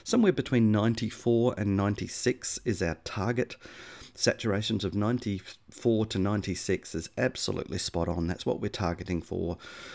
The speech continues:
We should be thinking about putting oxygen on, therefore, if anybody is saturating below that ninety-three mark, and we should be considering taking oxygen off or weaning them off the oxygen if their saturations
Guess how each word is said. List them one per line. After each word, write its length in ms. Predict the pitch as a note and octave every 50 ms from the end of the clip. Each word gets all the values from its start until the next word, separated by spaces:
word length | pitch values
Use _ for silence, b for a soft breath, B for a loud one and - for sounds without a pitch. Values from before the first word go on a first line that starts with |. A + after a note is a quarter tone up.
| B B
We 140 | G#2+ G#2+
should 340 | G#2 - - - - C#3 B2+
be 140 | - A#2+ A2
thinking 440 | A2 - - A#2 A#2+ A2 A#2 G2+ G2
about 360 | F2+ - F2 E2+ - - _
putting 260 | - C#3+ C3+ C3+ A2+
oxygen 400 | G#2 - - - F#2 F2+ - F#2
on, 180 | F2+ F2+ F2+ F2+
therefore, 360 | F2+ F2 F2 - - F#2 F2
if 100 | E2 -
anybody 380 | E2+ F2 E2 - - E2+ D#2+ D#2+
is 100 | D#2+ -
saturating 600 | - - E2+ - - - E2 D#2+ D#2 D2 D2 E2
below 440 | - D#2 D#2 D#2+ E2 - - A#2
that 180 | A2+ A2+ A2 -
ninety-three 560 | - A2+ A2 A2+ A2+ A2+ G#2+ - A2+ A2 A2 A2
mark, 340 | G#2+ G#2+ G#2+ G#2+ - - B B B B B B B B B
and 140 | - A2 A2
we 80 | A2 A2
should 220 | - - A#2 G#2+
be 80 | G#2+ F#2+
considering 560 | - A2 G2+ - - A2+ G#2 G2+ G2+ G2 -
taking 340 | - A2 G#2 G#2 G#2 G2 F#2+
oxygen 460 | F#2 - - - - - F#2+ F2 - -
off 280 | - A2 B2 B2 - -
or 140 | G2 F2+
weaning 300 | F2 F#2 G2+ G2 F#2+ F#2
them 120 | F2+ F2 F#2
off 180 | B2 C3+ -
the 120 | - - E2+
oxygen 480 | D#2+ - - - D#2 - - D#2+ -
if 180 | - - F#2 -
their 80 | - G2+
saturations 720 | - - - - - F2 D2+ D#2 E2 - - D#2+ D#2+ D#2